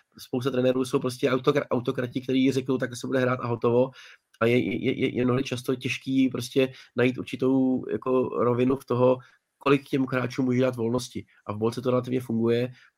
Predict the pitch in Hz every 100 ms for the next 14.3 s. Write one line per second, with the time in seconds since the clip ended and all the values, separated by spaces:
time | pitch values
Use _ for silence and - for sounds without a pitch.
0 | _ _ - 127 123 123 123 120 120 120
1 | 120 - 117 117 117 120 120 117 120 120
2 | 123 98 - - _ _ - 104 117 123
3 | 117 123 113 127 120 127 127 127 - 107
4 | 117 117 - - - 123 120 127 127 110
5 | 110 107 139 _ _ _ _ _ 117 110
6 | 110 113 113 113 - _ _ 123 127 139
7 | 131 123 107 101 98 87 - 113 120 120
8 | 123 120 - 135 123 131 120 123 127 123
9 | 127 120 123 123 131 123 - 131 127 -
10 | - - 113 110 113 110 107 110 120 -
11 | 123 127 123 - - 110 127 - - 123
12 | - 127 120 - - 120 123 123 120 127
13 | 131 120 120 127 - - 123 120 113 123
14 | - 127 127